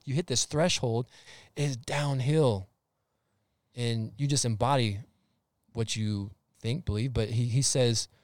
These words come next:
James Clear now, he says that, uh, the number one driver of behavior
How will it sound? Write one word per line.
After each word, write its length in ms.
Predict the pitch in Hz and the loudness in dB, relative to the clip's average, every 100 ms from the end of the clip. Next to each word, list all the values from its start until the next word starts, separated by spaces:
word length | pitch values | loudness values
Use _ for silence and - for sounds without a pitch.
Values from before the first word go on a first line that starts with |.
| _ _ _ _ _ _ _ _ _ | _ _ _ _ _ _ _ _ _
James 200 | - 113 | -2 0
Clear 220 | - 143 | 0 0
now, 220 | 110 101 101 | 0 -2 -2
he 120 | 110 | 0
says 300 | - 117 104 | 0 0 -2
that, 180 | 107 101 | -4 -4
uh, 180 | 95 - - _ _ _ | -8 -12 -18 _ _ _
the 80 | 117 | -4
number 320 | 110 127 165 | 2 4 4
one 180 | 180 165 | 2 2
driver 480 | 117 107 113 135 127 | 0 -2 -2 -2 -2
of 220 | - 98 | -4 -4
behavior 800 | 101 92 151 165 127 92 90 123 | -6 -6 -2 -2 -2 -4 -4 -6